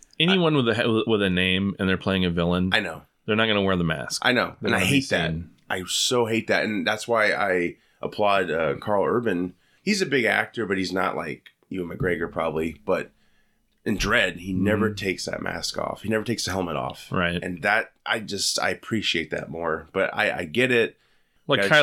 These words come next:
Speaker 2: show his
Speaker 1: Ren, you know,
Speaker 2: face.
Speaker 1: he'll wear it once or twice
Speaker 2: Yeah.
Speaker 1: in Star Wars, and then all of a sudden it's off, and he's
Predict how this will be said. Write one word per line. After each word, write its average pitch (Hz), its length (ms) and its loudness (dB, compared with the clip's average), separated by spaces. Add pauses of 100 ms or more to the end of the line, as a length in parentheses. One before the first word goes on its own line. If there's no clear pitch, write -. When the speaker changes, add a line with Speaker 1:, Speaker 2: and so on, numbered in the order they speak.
Speaker 2:
show 113 40 8
his 110 80 6
Speaker 1:
Ren, 95 260 6
you 92 60 4
know, 92 120 4
Speaker 2:
face. 95 60 0
Speaker 1:
he'll 131 160 4
wear 113 220 6
it 101 80 0
once 104 240 2
or 101 80 0
twice 101 560 0 (480)
Speaker 2:
Yeah. 120 140 4
Speaker 1:
in 101 60 4
Star 104 300 6
Wars, 95 460 4
and 95 140 2
then 95 120 2
all 90 140 4
of 90 60 2
a 87 40 -2
sudden 90 240 0
it's 87 160 -2
off, 87 380 0
and 85 100 -2
he's 85 280 -2